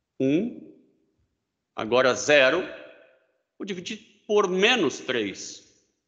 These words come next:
Um, um e três. Agora, eu não consigo zerar este,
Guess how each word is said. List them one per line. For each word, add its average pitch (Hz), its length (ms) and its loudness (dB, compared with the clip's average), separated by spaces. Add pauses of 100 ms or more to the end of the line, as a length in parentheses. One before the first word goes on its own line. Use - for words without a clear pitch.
(160)
Um, 214 480 -4 (540)
um 156 580 -6 (120)
e 165 80 -12
três. - 760 -12 (4000)
Agora, 208 720 4 (800)
eu 226 140 2
não 226 140 -2
consigo 190 460 -4
zerar 156 380 4
este, 151 680 -2